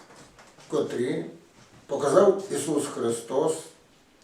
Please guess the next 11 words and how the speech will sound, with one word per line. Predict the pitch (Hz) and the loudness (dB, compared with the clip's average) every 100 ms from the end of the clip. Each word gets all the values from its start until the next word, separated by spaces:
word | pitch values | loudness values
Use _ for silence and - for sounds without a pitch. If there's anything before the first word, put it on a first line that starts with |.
| - - - - - - - - - - - - - - - - - - - - - | -20 -20 -20 -20 -20 -20 -20 -20 -20 -20 -20 -20 -20 -20 -20 -20 -20 -20 -20 -20 -4
як | 131 160 170 | 2 2 4
пророчий | 185 214 - 185 196 - | 6 6 6 4 0 2
образ, | 220 233 233 156 151 - | 10 12 12 10 8 6
що | - 151 147 | 0 -2 0
прийде | 143 143 160 - - | 0 2 4 4 4
ця | 135 | 2
дорога, | 123 123 139 123 131 127 123 - - - | 4 2 2 2 2 0 -4 -12 -20 -14
і | 131 | -8
прийде | 127 123 113 107 117 117 - | -6 -4 -4 0 0 0 -2
це | 120 113 - - - | -2 0 -4 -10 -12
зцілення, | - - - 135 160 160 147 135 131 131 | -10 -8 -8 0 4 4 4 2 0 -2